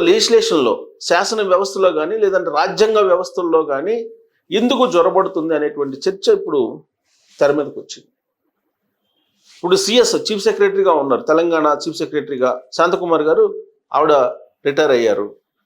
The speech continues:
సరే, కొత్త సిఎస్ రామకృష్ణారావు గారు వచ్చారు. సిఎస్ ఎవరున్నా సరే సిఎస్ని నేను జైల్లో పెడతానని చెప్పి సుప్రీంకోర్టు అంటది. అలాగే ఇప్పుడు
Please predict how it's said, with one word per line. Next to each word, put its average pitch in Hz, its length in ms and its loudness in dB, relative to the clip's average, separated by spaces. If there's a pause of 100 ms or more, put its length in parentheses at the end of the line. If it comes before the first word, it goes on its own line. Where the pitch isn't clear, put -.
(340)
సరే, 190 200 0
కొత్త 175 200 2
సిఎస్ 175 320 0
రామకృష్ణారావు 135 680 2
గారు 190 180 4
వచ్చారు. 104 360 -2 (460)
సిఎస్ 254 340 2
ఎవరున్నా 226 320 2 (100)
సరే 120 180 -2 (800)
సిఎస్ని 269 420 2
నేను 220 160 2
జైల్లో 226 300 4
పెడతానని 202 400 0
చెప్పి 190 180 -6
సుప్రీంకోర్టు 185 540 -4 (760)
అంటది. 127 320 -4 (920)
అలాగే 240 240 4 (140)
ఇప్పుడు 196 180 2